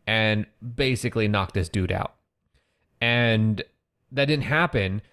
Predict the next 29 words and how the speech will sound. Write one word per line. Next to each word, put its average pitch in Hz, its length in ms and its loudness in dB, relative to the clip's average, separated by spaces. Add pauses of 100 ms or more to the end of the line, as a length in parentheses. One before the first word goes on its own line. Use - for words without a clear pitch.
(220)
And 139 120 2
I 139 40 2
think 156 180 0
in 127 140 2
large 135 320 0
part, 170 300 2
that's 131 200 0
due 135 140 0
to 135 120 -2
the 127 80 -2
fact 110 260 -2
that 104 160 -2
Jose 139 240 0
Benavidez 117 580 2
is, 107 160 -2
like, 104 340 -4
completely 139 640 0
unorthodox, 123 800 0
and 127 120 -2
he's 131 140 2
always 131 200 2
been 147 120 2
a 110 60 2
little 117 280 0
unorthodox. 127 540 0
But 107 100 2
I 104 40 2
think 107 160 -4
now, 107 380 0